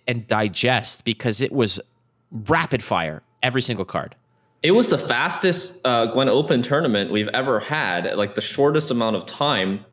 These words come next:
Speaker 2: for the broadcast. And when someone told me that, I was like, "Wow, yeah, you're right." This one really felt it, like it flew by. And it wasn't because, like, there were tons of three zeros. There were actually quite a few series that went to three two. It was just, like,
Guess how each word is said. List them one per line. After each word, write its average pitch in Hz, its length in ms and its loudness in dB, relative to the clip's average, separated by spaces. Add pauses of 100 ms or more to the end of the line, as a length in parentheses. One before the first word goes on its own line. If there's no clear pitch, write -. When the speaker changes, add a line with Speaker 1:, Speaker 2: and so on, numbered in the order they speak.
(120)
Speaker 2:
for 117 180 -2
the 104 80 0
broadcast. 156 720 0
And 131 420 0 (180)
when 135 180 2
someone 226 240 2
told 139 260 2
me 202 100 2
that, 254 140 0
I 175 100 0
was 170 160 2
like, 139 260 0 (840)
"Wow, 139 300 2
yeah, 160 260 2
you're 113 240 2
right." 135 340 0
This 170 180 -2
one 220 200 2
really 196 280 2
felt - 420 -2
it, 131 100 0
like 120 180 0
it 107 120 -2
flew 135 320 -2
by. 185 240 0
And 151 180 0
it 156 80 2
wasn't 233 280 0
because, 156 400 -2
like, 117 220 0
there 123 100 0
were 113 80 0
tons 113 260 -4
of 104 120 -4
three 104 200 -2
zeros. 104 380 2
There 139 100 2
were 208 60 2
actually 254 180 -4
quite 170 280 0
a 185 40 -2
few 127 220 0
series 143 320 -2
that 95 120 -2
went 110 140 -2
to 92 80 -6
three 95 200 -4
two. 180 260 2
It 98 80 2
was 104 120 -2
just, - 180 -4
like, 98 160 0